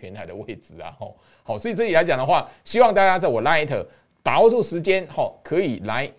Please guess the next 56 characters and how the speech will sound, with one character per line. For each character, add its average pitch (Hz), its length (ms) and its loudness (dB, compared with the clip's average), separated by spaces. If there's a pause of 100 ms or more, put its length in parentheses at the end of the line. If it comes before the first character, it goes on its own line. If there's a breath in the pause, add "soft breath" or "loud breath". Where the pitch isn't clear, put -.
(140)
吼， 107 200 -6
索 135 320 -6
取 135 300 -10 (320)
主 117 320 -10
力 190 160 -8
出 160 300 -10
货 123 200 -8
盘 90 320 -16 (240)
教 170 360 2
学 95 380 -10
的 101 240 -10
影 90 160 -20
片， 127 320 -8
吼。 - 180 -12 (220 soft breath)
好， 240 200 4
那 240 280 4
这 240 140 0
里 175 100 0
来 147 120 2
讲 143 120 -2
的 127 80 -4
话， 151 100 2
当 160 200 -2
然 135 80 -6
居 151 80 -4
老 127 120 0
师 143 140 -8
也 120 140 -2
不 - 100 -8
断 135 360 0
的 107 140 -2
在 147 180 0
节 117 120 -6
目 135 120 -8
上， 135 220 -2 (340 loud breath)
其 - 120 -4
实 254 80 -4
三 226 240 2
月 196 120 -2
份 165 160 -4
的 117 80 -6
时 139 80 -6
候 123 60 -2
就 120 120 -6
跟 131 100 -6
大 131 60 -4
家 127 100 -6
提 113 200 -10
醒 95 200 -14
哦， 92 200 -14
什 - 360 -16
么 220 200 -2
样 190 340 0
的 110 140 -6
条 113 420 -6
件 156 320 -2